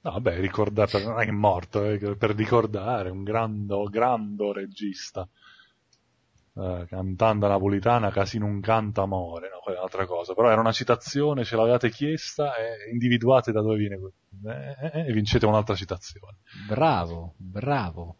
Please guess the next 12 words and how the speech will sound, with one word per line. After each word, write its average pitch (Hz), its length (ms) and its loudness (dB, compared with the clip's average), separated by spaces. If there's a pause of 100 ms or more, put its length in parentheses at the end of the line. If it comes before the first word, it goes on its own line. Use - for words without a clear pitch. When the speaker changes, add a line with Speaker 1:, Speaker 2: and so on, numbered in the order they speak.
Speaker 2:
Peccato 123 460 -2
che 104 120 2
sei 117 260 0
meridionale. 92 800 -2
Questa 98 240 -2
è - 20 2
un'altra 120 800 2
d'aiuto, 87 540 0
poi 80 280 -6
altre 78 880 -12
a 90 100 -4
seguire. 78 560 -6